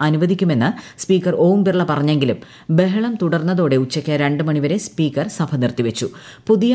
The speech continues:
ആദായ നികുതി ബില്ലും ഇന്ന് ലോക്സഭയിൽ അവതരിപ്പിക്കും. അതേസമയം പ്രതിപക്ഷ ബഹളത്തിനിടെ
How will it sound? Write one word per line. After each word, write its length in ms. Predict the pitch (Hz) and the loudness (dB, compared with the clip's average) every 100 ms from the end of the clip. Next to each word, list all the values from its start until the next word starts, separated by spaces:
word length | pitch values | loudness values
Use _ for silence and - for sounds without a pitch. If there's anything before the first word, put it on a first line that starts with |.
| 247 | 0
ആദായ 420 | 175 180 196 208 | -2 0 0 0
നികുതി 300 | 196 170 165 | 0 0 0
ബില്ലും 380 | 160 143 139 196 | 2 2 2 0
ഇന്ന് 260 | 165 143 135 147 | 0 0 0 0
ലോക്സഭയിൽ 560 | 151 151 - 135 120 - | 0 0 -6 -4 -4 -4
അവതരിപ്പിക്കും. 500 | 113 113 110 110 98 - - - | -2 -2 -2 -6 -8 -10 -20 -6
അതേസമയം 480 | 196 214 226 220 247 | -2 -2 -2 -2 -2
പ്രതിപക്ഷ 400 | 226 202 233 247 | 0 0 -2 -2
ബഹളത്തിനിടെ 640 | 226 220 208 202 190 170 | 0 0 0 0 0 0